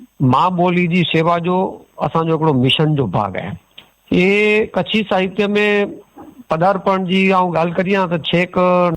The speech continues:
ઓગણીસો નવ્વાણું મેં કચ્છી ભાષા જી પરીક્ષા પ્રવૃત્તિ કચ્છી સાહિત્ય કલા સંઘ દ્વારા શરૂ થઈ પદ્મશ્રી નારાયણ જોશી કારાયલ દ્વારા, અને શરૂઆતથી જ મુકે જા-, એની સાથે જોડાય જો મોકો મળ્યો.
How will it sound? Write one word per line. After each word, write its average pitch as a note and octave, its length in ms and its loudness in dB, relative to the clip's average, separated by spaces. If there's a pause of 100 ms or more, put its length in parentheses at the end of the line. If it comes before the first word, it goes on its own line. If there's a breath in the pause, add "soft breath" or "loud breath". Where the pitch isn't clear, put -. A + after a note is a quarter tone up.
ઓગણીસો D#3 520 0
નવ્વાણું D3+ 440 2
મેં D3+ 300 0 (460 loud breath)
કચ્છી F3 260 0
ભાષા F3+ 360 0
જી F#3 300 2
પરીક્ષા E3 460 -2
પ્રવૃત્તિ E3 800 0
કચ્છી F3+ 220 0
સાહિત્ય D#3 360 -2
કલા D#3 280 -2
સંઘ D3+ 260 0
દ્વારા D3 420 2
શરૂ C3+ 180 2
થઈ D#3 220 0
પદ્મશ્રી C#3+ 880 0
નારાયણ C#3 340 0
જોશી B2+ 280 -2
કારાયલ B2+ 420 -2
દ્વારા, A#2+ 360 -2 (480 loud breath)
અને E3+ 480 2
શરૂઆતથી G#3 440 0
જ F#3+ 60 -2
મુકે F3+ 220 0
જા-, D3+ 480 0
એની E3 140 4
સાથે E3 240 2
જોડાય C#3+ 280 2
જો D3+ 120 0
મોકો C3+ 280 -2
મળ્યો. D#3 300 0